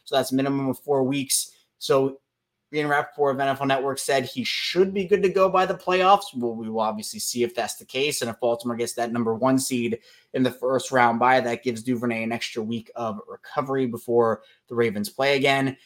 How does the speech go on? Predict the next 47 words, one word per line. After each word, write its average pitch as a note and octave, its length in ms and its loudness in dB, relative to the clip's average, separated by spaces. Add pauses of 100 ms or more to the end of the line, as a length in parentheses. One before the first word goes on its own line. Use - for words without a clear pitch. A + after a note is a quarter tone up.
(140)
So D3 160 0
that D#3+ 160 10
was F#3+ 140 6
a F#3 40 8
one-for-one E3 640 2
swap. C3 460 2
And, C3 380 2
and C3+ 100 0
then C3 80 2
the C3 100 2
roster C#3+ 320 0
spot C#3 360 2
that C3+ 100 -10
the B2+ 80 -8
Ravens C3 580 -2
had C3 280 -2
open B2 560 -2
for C3 80 -4
Mark B2 300 0
Andrews B2 300 -4
going C3+ 240 -2
on C3+ 120 -4
injured C3 160 -8
reserve, C3+ 320 -2
they C3 100 0
never A2 240 -4
filled C#3 320 -2
it. D3+ 180 2 (280)
Pepe D#3 260 2
Williams C3 420 0
got B2 140 -2
activated, A2+ 600 -4
and G#2 140 -6
he B2+ 220 -4
is A#2 140 -2
now G#2+ 400 -4 (240)
in A#2+ 160 0
that A#2 180 -2
spot. B2 320 -2
So B2+ 80 -8
some A#2+ 180 -6
extra A#2+ 220 -6
secondary E3 540 -2
depth, C#3+ 260 -2
some A#2+ 240 -6
nickel F3+ 240 -2
depth D3+ 400 0